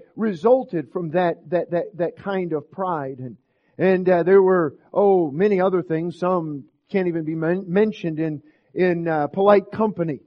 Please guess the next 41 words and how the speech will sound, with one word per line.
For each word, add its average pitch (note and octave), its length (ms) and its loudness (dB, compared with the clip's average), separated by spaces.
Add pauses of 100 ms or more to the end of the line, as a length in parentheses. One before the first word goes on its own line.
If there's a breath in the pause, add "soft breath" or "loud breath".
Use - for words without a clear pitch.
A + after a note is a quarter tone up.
(260)
Uh, D#3 200 -2
some G3+ 200 0
of F3+ 80 -2
the F3+ 100 -2
immorality F#3+ 1000 0
that D#3+ 200 0
was, E3 280 0 (280 soft breath)
uh, D3+ 320 0
that D#3+ 160 0
was D3+ 220 -8
there F3+ 280 2
in E3 60 -2
the D#3 100 -6
church F3 440 -4
that E3 120 -2
is D3 120 -6
being F3 280 0
rebuked, D#3 720 -4
and, D3 180 -6 (300 soft breath)
and, F3 420 0
uh, D#3+ 280 0 (140)
and F3 200 -8
Christians, E3+ 720 -4
uh, D#3+ 180 -2 (260 soft breath)
uh, E3 260 -2
suing A3 400 -2
other G#3 240 2
Christians. F#3 640 -4
And, E3+ 160 -6 (200 soft breath)
and, G3 200 0
and G#3+ 220 -2
Paul C#4+ 300 6
addresses G#3+ 540 2
these F#3 180 -10
different G3 340 0
issues. F3 320 -6
And, F3 140 -8 (320 soft breath)
and C#4 320 0
in C#4 280 -4
addition A3 560 -4
to, F#3+ 440 2